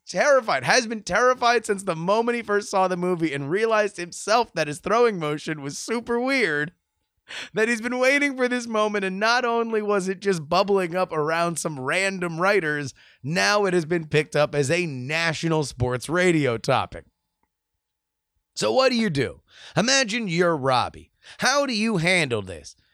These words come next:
Do you just turn off your phone, give yourself a nice little chuckle, and move on with your life? Come on, bro.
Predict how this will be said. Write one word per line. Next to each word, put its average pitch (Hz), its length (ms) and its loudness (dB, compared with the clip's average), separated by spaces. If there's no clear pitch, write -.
Do 185 100 0
you 175 120 0
just 175 280 -2
turn 175 240 0
off 165 280 2
your 127 100 -2
phone, 214 520 2
give 262 280 -4
yourself 175 540 0
a 127 80 0
nice 151 340 0
little 135 240 0
chuckle, 147 560 0
and 101 140 -4
move 160 220 2
on 165 260 2
with 151 160 -2
your 120 100 -4
life? 165 480 0
Come 165 180 0
on, 143 340 2
bro. 110 640 -2